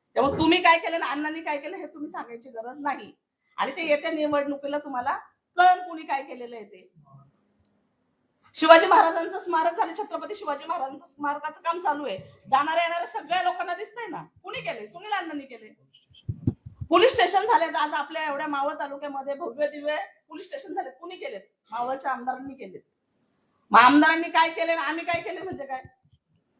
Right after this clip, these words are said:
आज भव्य दिव्य हॉस्पिटल उभं आहे, कानफाट्याचं असेल, लोणावळा शहराचं असेल,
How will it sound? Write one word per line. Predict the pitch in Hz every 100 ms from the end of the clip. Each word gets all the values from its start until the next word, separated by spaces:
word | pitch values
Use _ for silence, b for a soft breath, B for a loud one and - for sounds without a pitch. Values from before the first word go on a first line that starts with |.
| _ _ - _ _ _ _
आज | - 262
भव्य | 349 294 330
दिव्य | 339 339
हॉस्पिटल | 381 - 339 339
उभं | 294 262
आहे, | 214
कानफाट्याचं | 170 _ _ 226 277 294 277 285 285
असेल, | 262 277
लोणावळा | 262 254 269 285
शहराचं | - 247 226 247
असेल, | 220 -